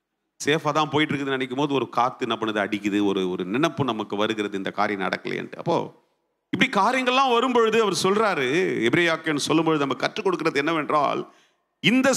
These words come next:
சாட்சிகள் எல்லாம் இவர்களுடைய வாழ்க்கையில எல்லாம் ஆண்டவர் செய்திருப்பார் என்றால், உன்னுடைய காரியம் எம்மாத்திரம், அது ஒண்ணும் பெரிய கஷ்டமான காரியம் அல்ல.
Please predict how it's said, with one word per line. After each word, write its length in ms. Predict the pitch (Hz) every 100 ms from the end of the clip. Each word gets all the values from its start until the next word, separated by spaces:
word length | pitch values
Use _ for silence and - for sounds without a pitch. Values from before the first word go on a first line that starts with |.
| -
சாட்சிகள் 540 | 202 262 - 277 262
எல்லாம் 720 | 254 254 269 226 131 - - _
இவர்களுடைய 440 | - 185 220 214 175
வாழ்க்கையில 400 | 180 254 254 240
எல்லாம் 340 | 240 247 233
ஆண்டவர் 300 | 220 226 208 -
செய்திருப்பார் 460 | 202 196 180 170
என்றால், 440 | 156 143 170 165 - - _ -
உன்னுடைய 300 | 131 160 156
காரியம் 380 | 147 151 160 139
எம்மாத்திரம், 540 | 127 139 139 139 135
அது 220 | 117 113
ஒண்ணும் 220 | 117 123
பெரிய 200 | 117 113
கஷ்டமான 500 | 107 101 120 110 110
காரியம் 380 | 110 95 92 92
அல்ல. 220 | 80 76